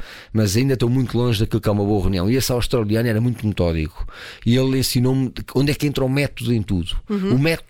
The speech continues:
Speaker 1: tem que estar em tudo.
Speaker 2: É verdade.
Speaker 1: Eu, eu comecei a olhar para o método
Speaker 2: Estrutura.
Speaker 1: através, não, não foi dos livros, dos artigos científicos que eu lia, infelizmente.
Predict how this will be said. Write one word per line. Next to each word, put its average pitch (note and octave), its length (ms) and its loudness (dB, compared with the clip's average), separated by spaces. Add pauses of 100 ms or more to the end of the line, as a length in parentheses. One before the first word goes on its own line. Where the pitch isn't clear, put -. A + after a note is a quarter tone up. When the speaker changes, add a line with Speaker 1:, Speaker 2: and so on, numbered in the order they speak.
Speaker 1:
tem C#3+ 120 0
que C3 60 -2
estar B2 180 -2
em G#2+ 100 2
tudo. F2 360 -4
Speaker 2:
É F#3 80 -6
verdade. F3 280 -2
Speaker 1:
Eu, B2+ 100 0
eu C#3 100 -4
comecei D3+ 300 0
a D3+ 40 2
olhar D3+ 180 0
para - 120 4
o C3 40 2
método C#3 380 -2
Speaker 2:
Estrutura. B2 280 0
Speaker 1:
através, A2+ 320 0
não, C#3 240 0 (180)
não E3 120 0
foi E3 160 0
dos C#3 120 -4
livros, C#3 200 -2
dos B2+ 100 -2
artigos C#3 260 -4
científicos A#2+ 460 -6
que - 80 -6
eu A#2 100 0
lia, F#2 220 -2
infelizmente. D#2+ 540 -6